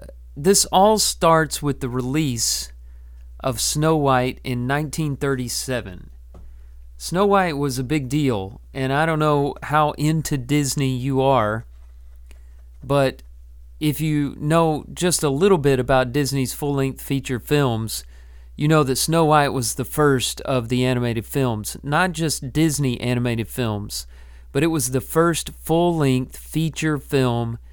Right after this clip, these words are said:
feature animated film in history, which makes it a big deal. Until that point, all of these cartoons were shorts and they were played, you know, right before a feature film of some kind.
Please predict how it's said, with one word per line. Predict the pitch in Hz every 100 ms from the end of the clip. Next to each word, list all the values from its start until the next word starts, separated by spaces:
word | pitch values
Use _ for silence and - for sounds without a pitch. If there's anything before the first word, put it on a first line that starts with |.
| - - -
feature | - 165 - 165 -
animated | 127 143 156 151 143 123
film | - 147 127 120
in | 127 117
history, | - 165 165 - 123 107 101 101 - - - -
which | - 147 180
makes | 208 180
it | 175
a | 147
big | 151 127
deal. | 170 180 110 -
Until | - 139 - 214
that | 190 151 -
point, | 143 123 127 - - - - - - -
all | 147 170
of | 160
these | 143 151 -
cartoons | - 151 - 170 160 147 120
were | 131 120 120 -
shorts | - - 165 156 156 - - -
and | 127 117 - - - -
they | 143
were | 143
played, | - 147 143 135 120 -
you | - 135
know, | 131
right | 135 143
before | 135 - 139
a | 127
feature | - 139 135
film | 120 135 127 120
of | 110
some | 135 117
kind. | - 113 107 104